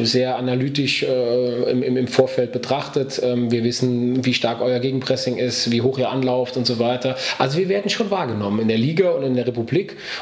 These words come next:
und das ist, ähm, ja, das ist eine Riesenehre und das ist vor allen Dingen, ähm, das, äh, Ergebnis von jahrelanger Arbeit hier in Andernach. Ich bin ja jetzt erst seit anderthalb Jahren dabei, aber hier ist richtig was entstanden und, ähm, genau darum geht's.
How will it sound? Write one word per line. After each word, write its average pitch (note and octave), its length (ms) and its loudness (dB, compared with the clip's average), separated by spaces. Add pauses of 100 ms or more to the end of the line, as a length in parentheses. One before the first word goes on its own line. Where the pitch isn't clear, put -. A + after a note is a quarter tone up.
(120)
und A#2+ 160 2
das - 180 -2
ist, - 380 0
ähm, G#2+ 480 0 (360)
ja, - 120 -2
das F#2+ 100 -4
ist G2+ 160 -2
eine A2+ 80 -2
Riesenehre G#2+ 480 0
und A2+ 160 -2
das G#2+ 140 -2
ist G#2 80 2
vor - 180 0
allen A2 160 0
Dingen, A2+ 340 2
ähm, A2 500 0
das, - 340 -2
äh, G#2 140 2
Ergebnis - 760 -2 (260)
von C3 360 0
jahrelanger B2+ 840 0
Arbeit C#3 380 -2
hier C3+ 100 0
in A#2 80 0
Andernach. D#3 420 -2
Ich - 300 -4 (220)
bin B2 100 0
ja B2+ 60 2
jetzt A#2+ 180 -2
erst - 140 0
seit A2+ 100 0
anderthalb B2+ 380 -2
Jahren C3 260 0
dabei, B2+ 380 0
aber A#2 240 -2 (320)
hier A#2 180 2
ist - 140 -4
richtig B2+ 260 0
was B2 140 0
entstanden B2+ 500 0
und, G#2 260 -2
ähm, G#2+ 460 0 (220)
genau G2+ 260 0
darum A2+ 240 0
geht's. C#3+ 400 -4